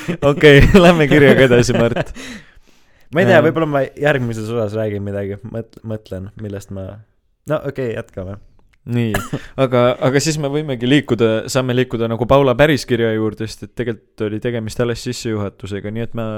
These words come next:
Speaker 1: ma siis loen. Ähm, ma tegelikult vastasin talle väga lühidalt kokkuvõtlikult, et meil läheb hästi väikse,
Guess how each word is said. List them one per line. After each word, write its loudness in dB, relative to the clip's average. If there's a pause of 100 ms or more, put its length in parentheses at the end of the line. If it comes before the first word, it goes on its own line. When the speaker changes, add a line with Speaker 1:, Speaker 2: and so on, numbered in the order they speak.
(100)
Speaker 1:
ma -10
siis -12
loen. -8 (1200)
Ähm, -10 (200)
ma 0
tegelikult 0
vastasin 0
talle 0
väga 2 (600)
lühidalt 0
kokkuvõtlikult, -4
et -6
meil -2
läheb 0
hästi -2
väikse, -4